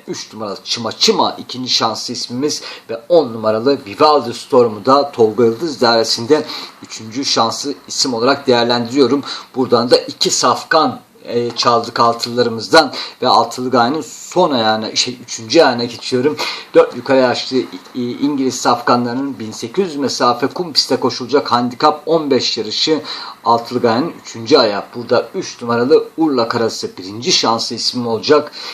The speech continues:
Yine altı numara Zemani özellikle üç dört boya kadar startta kalması durumunda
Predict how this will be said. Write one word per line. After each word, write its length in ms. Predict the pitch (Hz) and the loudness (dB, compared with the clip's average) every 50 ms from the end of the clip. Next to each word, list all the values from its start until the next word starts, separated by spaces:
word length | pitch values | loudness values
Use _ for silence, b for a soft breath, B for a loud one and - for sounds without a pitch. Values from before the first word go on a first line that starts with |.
| B B B | B B B
Yine 320 | 117 127 123 107 98 - - - _ _ _ - - | -6 -4 -4 -4 -4 -6 -12 -20 _ _ _ -8 -4
altı 320 | - 95 101 101 - - 202 | -2 -2 -2 -2 -2 -4 -2
numara 300 | 170 151 135 117 104 95 | -2 0 0 0 0 -2
Zemani 800 | 87 - 101 113 113 117 123 - - 131 156 185 165 123 - - - _ - | -2 -2 0 2 4 4 6 6 6 6 4 2 0 0 -2 -6 -16 _ -14
özellikle 840 | - 107 104 110 113 107 117 127 147 160 - - - 123 113 107 - | -14 -10 -4 0 2 2 2 0 -2 -4 -6 -2 2 4 4 4 2
üç 300 | - 110 - - - - | -2 -10 -18 -8 -2 0
dört 260 | 165 165 - - - | 0 0 0 0 0
boya 160 | 120 117 113 | 2 2 2
kadar 220 | 123 113 120 113 113 | 2 0 0 0 0
startta 420 | - - 120 110 107 - - - | -2 -2 -2 -2 -2 -2 -2 0
kalması 340 | 127 120 117 113 110 107 - - | 0 0 0 -2 -4 -8 -12 -12
durumunda 520 | 107 117 113 113 110 104 156 160 139 B | -10 -10 -8 -8 -2 2 2 4 4 B